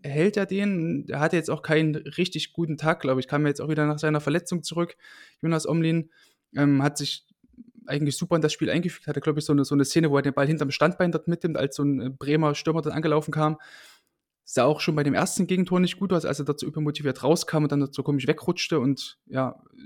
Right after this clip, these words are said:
Duksch dort irgendwie nur noch ins leere Tor einschieben musste. In dieser Szene, da würde ich ihn auch nicht komplett frei von Schuld sprechen, oder?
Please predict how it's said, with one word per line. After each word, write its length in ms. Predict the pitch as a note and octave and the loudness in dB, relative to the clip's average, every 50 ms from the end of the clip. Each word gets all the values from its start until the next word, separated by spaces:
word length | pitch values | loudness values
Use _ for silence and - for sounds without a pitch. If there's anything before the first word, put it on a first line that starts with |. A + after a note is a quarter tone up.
| C3+ - | -18 -12
Duksch 260 | - D3 D3 - - - | -10 -10 -8 -8 -6 -6
dort 120 | C#3 B2+ | -4 -4
irgendwie 220 | - C#3 C#3 C3+ | -2 -2 0 0
nur 140 | C3+ C#3 C#3+ | 2 2 2
noch 100 | D3 D3 | 2 2
ins 120 | C3+ B2+ - | 0 0 0
leere 200 | C#3 C#3+ C#3+ - | 0 0 0 0
Tor 220 | - D#3 D#3+ - | 0 0 2 2
einschieben 460 | - D3 D3+ D3+ - - E3 D#3 D#3 | 2 0 0 -2 -2 -4 -4 -2 -2
musste. 340 | D3+ E3+ - - - F#3 F3+ - - - - - - _ _ _ _ _ _ _ _ | -2 -2 -2 -2 -4 -4 -4 -6 -16 -20 -20 -20 -20 _ _ _ _ _ _ _ _
In 100 | - C3+ | -6 -4
dieser 220 | B2+ E3 D#3+ F#3 F3 | -2 0 0 0 0
Szene, 540 | F3 - E3+ E3 F3 F3 E3+ E3+ E3 D3+ - _ _ _ - _ _ _ _ _ _ _ _ _ _ _ - | 0 2 0 2 2 2 0 0 -2 -4 -8 _ _ _ -20 _ _ _ _ _ _ _ _ _ _ _ -12
da 120 | - - - - - - | -12 -12 -12 -14 -14 -6
würde 200 | C#3+ D3+ D#3+ E3 | -2 -2 0 2
ich 60 | D#3 D#3 | 2 2
ihn 60 | D3+ | 2
auch 160 | - D3 - | 0 0 -2
nicht 160 | F3 D#3 - - | -4 -6 -4 -2
komplett 520 | - - - E3 E3+ E3+ - - - - - | -2 -2 -2 -2 -4 -6 -6 -12 -20 -20 -20
frei 320 | - - - B2+ C3 C3 | -10 -4 -2 0 0 0
von 160 | - - C3 | -2 -4 -6
Schuld 240 | - - C#3 C3+ C3 | -4 -2 -4 -4 -4
sprechen, 320 | - - - - B2 B2+ B2 | -6 -6 -6 -6 -4 -4 -4
oder? 240 | B2+ E3 F#3+ - | -4 -6 -8 -10